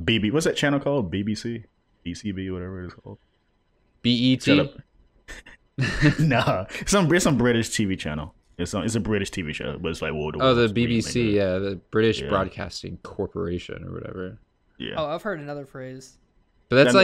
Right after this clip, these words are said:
Speaker 2: like,
Speaker 1: that's
Speaker 2: B B C is basically, like, British, like, Britain's Fox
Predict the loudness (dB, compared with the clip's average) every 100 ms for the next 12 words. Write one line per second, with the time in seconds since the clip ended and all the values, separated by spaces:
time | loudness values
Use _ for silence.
0 | 6 2 2 4 6 4 6 8 8 6
1 | 4 2 2 2 2 4 4 2 0 0
2 | 2 0 -4 -10 -6 -2 -2 0 -2 0
3 | -2 -4 -6 -6 -2 -2 -4 -14 -14